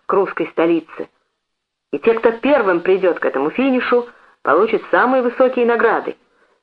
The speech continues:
Именно они впишут свои имена в историю. Но, увы, немецкие войска удачно продвигались севернее Москвы. Генерал Гудериан вел свои войска к Оке, а перед фельдмаршалом фон Клюге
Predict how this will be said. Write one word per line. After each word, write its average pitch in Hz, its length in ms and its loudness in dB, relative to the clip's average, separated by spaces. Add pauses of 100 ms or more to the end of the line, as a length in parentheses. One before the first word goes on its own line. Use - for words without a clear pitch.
(100)
Именно 196 420 2
они 285 260 4
впишут 165 480 -4
свои 151 260 2
имена 151 400 -2
в - 60 -2
историю. - 500 -2 (1600)
Но, 254 280 4
увы, 302 200 4
немецкие 247 560 2
войска 240 400 2
удачно 233 500 2
продвигались 208 640 2 (160)
севернее 196 540 2
Москвы. 170 560 -2 (560)
Генерал 214 500 2
Гудериан 220 580 2
вел 214 240 2 (100)
свои 196 240 2
войска 190 480 0
к 208 120 -4
Оке, 170 440 0 (840)
а 160 100 -2
перед 170 240 0
фельдмаршалом 165 720 0
фон 147 280 -2
Клюге 240 600 0